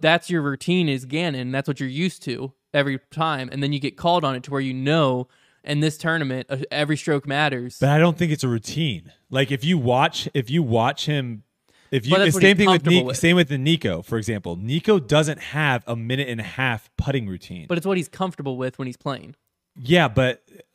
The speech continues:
Speaker 2: I could also be really comfortable foot faulting every single time. That doesn't mean I should be able to do it.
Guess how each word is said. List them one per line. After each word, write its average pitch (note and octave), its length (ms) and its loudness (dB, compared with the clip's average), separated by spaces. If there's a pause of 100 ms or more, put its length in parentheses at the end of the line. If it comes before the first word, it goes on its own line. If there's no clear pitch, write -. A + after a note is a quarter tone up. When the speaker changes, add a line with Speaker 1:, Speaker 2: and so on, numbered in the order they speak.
(140)
Speaker 2:
I D3+ 180 2
could D#3+ 140 0
also C#3+ 280 0
be C3 120 2
really C3+ 240 4
comfortable C3 420 -2
foot - 260 -4
faulting G2 420 -4
every G#2+ 180 -4
single G2 240 -8
time. G#2 580 -8
That A#2+ 140 -4
doesn't B2 280 -2
mean A#2+ 160 -6
I G#2+ 140 -6
should G#2 180 -10
be G2+ 120 -4
able F#2 100 -6
to E2+ 60 -14
do A2 240 -4
it. C#2+ 160 -18